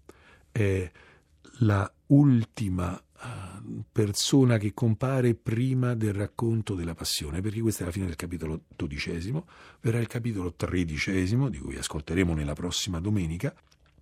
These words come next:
che è il discorso sulla distruzione di Gerusalemme e sulla fine dei tempi, e poi al capitolo quattordicesimo comincerà la passione di nostro Signore. È l'ultimo personaggio del racconto dei Vangeli,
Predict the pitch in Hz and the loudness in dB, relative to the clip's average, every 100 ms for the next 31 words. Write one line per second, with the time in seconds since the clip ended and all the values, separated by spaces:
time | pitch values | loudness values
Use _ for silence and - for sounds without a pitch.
0 | _ _ - 92 95 104 92 87 85 76 | _ _ -2 2 4 2 0 -2 -2 -4
1 | 73 - - - - - 90 85 - 104 | -6 -10 -18 -20 -20 -10 -2 -2 4 6
2 | 98 - 85 80 82 80 82 - 90 - | 6 4 0 -2 -2 0 0 0 -2 0
3 | 95 87 87 85 85 82 104 90 - 87 | 2 2 2 0 0 0 0 2 0 0
4 | 80 110 101 131 147 92 73 73 113 - | 0 2 6 6 4 2 -2 -4 -4 -4
5 | - 76 71 - 82 82 80 82 101 - | -6 -6 -6 -6 -4 -4 -4 -2 -2 -2
6 | 98 107 90 78 - 78 85 80 73 - | 2 2 2 0 -4 -4 -2 -2 -2 -4
7 | 71 73 76 - 76 67 71 73 - - | -4 -4 -2 -2 -4 -8 -6 -6 -8 -8
8 | 71 - - - - - - - 160 160 | -8 -8 -10 -12 -20 -20 -4 4 8 8
9 | 156 151 139 143 - 143 131 131 123 120 | 8 6 8 6 6 6 8 6 6 6
10 | - - - - - 113 107 - - 110 | 4 -12 -20 -4 6 8 6 2 4 4
11 | 104 107 95 95 92 95 98 95 87 85 | 4 0 0 0 0 0 2 2 2 0